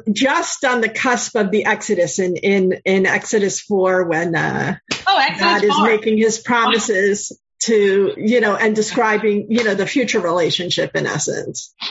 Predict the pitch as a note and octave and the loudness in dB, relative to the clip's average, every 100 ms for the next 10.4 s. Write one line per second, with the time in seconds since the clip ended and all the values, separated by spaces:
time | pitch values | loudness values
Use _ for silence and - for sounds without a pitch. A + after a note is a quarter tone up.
0 | - _ _ - F#3+ F#3 C4 - - - | -14 _ _ -2 0 0 -2 -4 -16 -20
1 | - - E3+ F3+ G#3 G#3 - - G3+ G3+ | -20 -16 -6 -2 0 -2 -8 -4 -4 -2
2 | A3 A3+ - _ _ _ _ - A3+ - | -4 -4 -10 _ _ _ _ -8 -8 -4
3 | A#3+ C4 C#4 A3 F3+ A3 B3+ F4+ E4 C4 | -6 -2 -2 -2 -4 -2 0 0 0 0
4 | A#3 A3 A3 A3+ C4 - C4+ C#4+ A3 G#3 | 0 -2 -2 -4 -4 -6 -4 -2 -2 -2
5 | A3+ A3+ A#3+ B3 G#3 G3 G#3+ G3 G#3+ F#3 | -4 -2 -4 -4 -8 -4 -4 -2 -2 -4
6 | F#3 F3+ F3+ - F#3 - F#3 F#3+ F3+ F3+ | -8 -10 -12 -8 -8 -4 -4 -4 -12 -12
7 | F3+ F3 E3+ F3 F3+ - - - A3+ G4 | -8 -4 -2 -2 -2 -4 -4 -2 0 0
8 | - F#3 C#4+ G4 F#4+ G4 F#4 C4 G3 - | 0 -2 -2 0 2 2 2 0 -2 -8
9 | - - - - - - A3+ A3+ A3 A3 | -18 -14 -12 -8 -8 0 2 2 0 0
10 | C#4 B3 F#3+ F3 | -2 -2 -4 -10